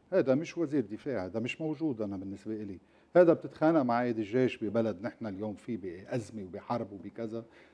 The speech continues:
لو عندك عشرة آلاف مأخذ عليه، بتأجل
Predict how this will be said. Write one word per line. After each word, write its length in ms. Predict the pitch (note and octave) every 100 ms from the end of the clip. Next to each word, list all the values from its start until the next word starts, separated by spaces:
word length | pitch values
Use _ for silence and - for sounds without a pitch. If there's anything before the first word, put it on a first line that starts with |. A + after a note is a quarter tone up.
| _ -
لو 180 | D#3+ D#3+
عندك 320 | F3 E3+ D3
عشرة 280 | C#3 - D#3+
آلاف 240 | D3 C#3+
مأخذ 380 | C#3+ - G#2+ G2
عليه، 300 | F#2 G2+ F#2 _ _ -
بتأجل 720 | B2+ - D3+ B2+ B2 B2+ C3+